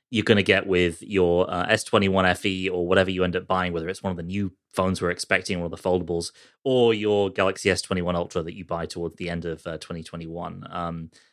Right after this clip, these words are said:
that's, you know, that's where you get it basically for free on a contract with the phone if you spend enough money. Um, in, in terms of the, uh, the, you know,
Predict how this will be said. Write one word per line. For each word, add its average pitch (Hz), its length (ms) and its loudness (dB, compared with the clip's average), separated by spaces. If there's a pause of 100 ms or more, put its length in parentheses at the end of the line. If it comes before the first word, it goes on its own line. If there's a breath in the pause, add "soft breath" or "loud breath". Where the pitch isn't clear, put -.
(120)
that's, - 440 0 (140)
you 98 100 -4
know, 80 200 -6
that's 95 220 -2
where 90 100 2
you 87 120 -2
get 87 160 2
it - 440 -6
basically 117 400 4
for 92 120 -4
free 92 220 4
on 87 80 2
a 85 40 -4
contract 90 360 -6
with 85 100 -8
the 82 60 -16
phone 82 260 -2
if 78 120 -16
you 90 40 -20
spend 85 220 -6
enough 82 180 -10
money. 87 340 -10 (520)
Um, 85 540 0
in, 113 180 2
in 131 160 0
terms 151 260 2
of 113 160 6
the, 110 340 4
uh, 92 520 4 (240)
the, 98 260 -2 (120)
you 104 80 0
know, 87 200 0